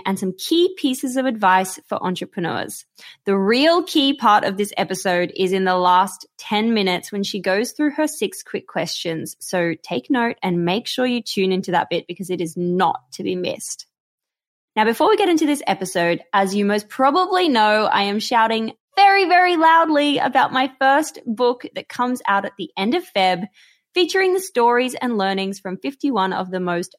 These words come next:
mind-blowing women from the first year on the show. And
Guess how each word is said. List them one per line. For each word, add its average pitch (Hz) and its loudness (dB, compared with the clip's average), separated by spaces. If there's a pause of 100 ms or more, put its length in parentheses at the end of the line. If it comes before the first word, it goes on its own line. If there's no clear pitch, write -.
(100)
mind-blowing 277 0
women 185 0
from 196 -4
the 190 -2
first 190 -4
year 185 0
on 170 -4
the 175 -2
show. 180 -2
And - -4